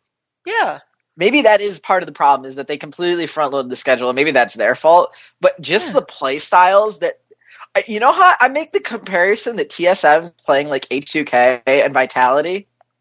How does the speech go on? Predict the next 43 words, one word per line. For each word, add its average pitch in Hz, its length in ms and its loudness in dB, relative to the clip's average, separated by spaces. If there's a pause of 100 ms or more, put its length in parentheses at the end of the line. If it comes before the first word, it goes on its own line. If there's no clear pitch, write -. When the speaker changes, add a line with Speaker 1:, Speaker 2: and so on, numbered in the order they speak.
(220)
Speaker 1:
Yeah. 170 480 0
Speaker 2:
That's, - 240 -4
like, 494 220 0 (220)
how 277 240 -4 (320)
every 226 460 -2
team 147 280 -18
is 127 100 -20
playing. 110 380 -14
Like, - 220 -12
every 269 420 -2
team 220 260 -14
is 202 120 -14
playing 202 260 -2
super 214 420 -8
reactionary 170 880 0
outside 170 400 2
of, 156 80 -8
like, 151 240 -4
Immortals 151 480 -2
and 135 100 -14
G 127 180 -8
two. - 240 -10 (540)
Like, 151 160 0 (680)
e-, 226 180 -12
y-, 196 120 -18 (200)
you're 208 140 -6
either 285 240 -2
playing 240 340 0
the 208 80 -2
super, 269 580 -4
we're 202 120 0
gonna 220 100 0
be 202 80 -2
trying 208 480 0
super 285 320 -6
aggressive 247 380 0
and 226 80 0
make 226 160 -2
plays 214 260 2
super, 262 180 -8
super 254 280 -6
early 190 440 0
and 180 400 2